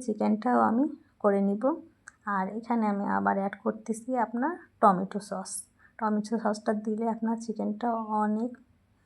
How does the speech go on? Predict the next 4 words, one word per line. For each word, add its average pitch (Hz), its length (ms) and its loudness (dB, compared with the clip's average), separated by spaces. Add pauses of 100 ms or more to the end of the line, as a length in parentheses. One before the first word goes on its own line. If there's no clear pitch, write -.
(120)
ভালো 196 300 0
হবে। 196 280 -4 (800)
তো 202 120 0 (840)
দেখতেই 233 340 2